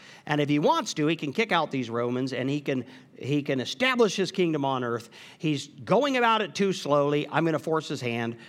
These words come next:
by kind of putting him in a position where he has to, uh, he has to display his real power. I don't, I think that's highly speculative. I don't, I don't buy that.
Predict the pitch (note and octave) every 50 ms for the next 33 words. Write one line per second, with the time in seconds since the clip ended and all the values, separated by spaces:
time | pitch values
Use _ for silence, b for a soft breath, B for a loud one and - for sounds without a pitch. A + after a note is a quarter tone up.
0 | B B - C3+ C3 A#2+ - C#3+ C3 A#2 A2 - - - A3 A3 A3+ G#3+ G3 F3
1 | F3+ F#3+ F3+ F3 E3+ D#3+ D#3 C#3 - D3+ C3 C#3+ D#3 C#3+ - D3 C3+ C3+ C3 B2+
2 | A#2+ A2+ D3 D3 B2+ - E3+ E3 D#3+ E3 - - - - - - C3+ G2+ - -
3 | - - B B B B B B B B B B B - G#2+ G2+ F#2+ F#2 G2 A#2+
4 | B2+ A#2 A#2 C3 C#3+ C#3+ C3 - - - C3+ B2 A#2 G#2+ G#2 G#2+ - - b b
5 | b b b b b b _ - - - - F2 G#2 G2+ B2 B2+ - - - -
6 | B2 B2+ B2 A#2+ A2+ A2 A2 G#2+ G#2+ - - - G#2+ F2+ G2+ G#2+ G#2+ F#2 F2+ -
7 | A2 F2+ D#2 E2 - - _ _ B B B B B B B B B B B B
8 | B B B - A3+ C4 A#3+ G#3 - - - G3 F#3 G3+ E3 - D3+ A#2 - D3
9 | C3+ C3 B2+ A#2+ - C3+ A#2+ A#2 - A#2+ A#2 A#2 A2+ A2+ A#2 A2+ G#2+ F2+ - -
10 | - A2 A#2+ A2+ G2+ F2+ F#2+ F#2 D#2+ D2 - -